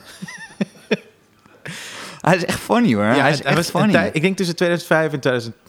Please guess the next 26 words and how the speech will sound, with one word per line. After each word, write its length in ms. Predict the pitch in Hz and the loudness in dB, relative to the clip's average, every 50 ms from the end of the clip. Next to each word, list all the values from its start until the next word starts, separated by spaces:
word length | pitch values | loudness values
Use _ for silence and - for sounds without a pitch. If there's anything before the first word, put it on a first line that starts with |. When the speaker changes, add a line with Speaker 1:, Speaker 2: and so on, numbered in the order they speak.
| _ - - - | _ -20 -14 -10
Speaker 2:
vijftien, 420 | - 98 85 - - - 113 139 | -10 -10 -10 -8 -8 -6 -4 -4
misschien 200 | 139 123 - 131 | -4 -2 -2 -4
of 80 | 120 - | -4 -2
twaalf, 540 | - 123 123 131 147 160 185 185 - - - | 0 2 2 2 2 0 -2 -4 -8 -10 -8
had 160 | - 120 - | -6 -4 -2
hij 80 | 139 135 | -2 -2
een 120 | 123 - | 0 0
paar 220 | - 143 165 185 | 2 2 2 2
shows 300 | - - 165 156 143 127 | 0 0 0 0 0 0
die 100 | - 131 | 0 0
waren 140 | 127 127 117 | 0 0 -2
echt 120 | 117 113 - | -4 -6 -6
gewoon 180 | - 113 - | -6 -6 -6
goed. 420 | - - - - 123 101 - - - - - - - | -8 -8 -6 -6 -6 -6 -8 -12 -18 -18 -18 -18 -12
Speaker 1:
Ja. 380 | - 110 110 113 113 110 92 - | -6 -2 0 0 0 0 0 0
Speaker 2:
Funny. 280 | 165 151 127 110 98 - - | 0 0 0 0 -4 -6 -4
Maar 180 | - 123 135 139 | -2 0 0 2
hij 100 | 143 156 | 2 0
is 100 | 151 - | 0 0
een 60 | 160 | 0
beetje 220 | 160 170 165 170 | 0 0 0 0
in 60 | 170 165 | 0 0
die 100 | 156 - | 0 0
conspiracy 520 | - 151 139 - 175 175 175 170 - 151 | -2 -2 -2 0 0 0 0 0 -4 -4
shit 240 | - - 139 135 - | -2 -2 -4 -4 -6
gegaan. 340 | - - - - 120 117 | -12 -8 -4 -2 -2 -2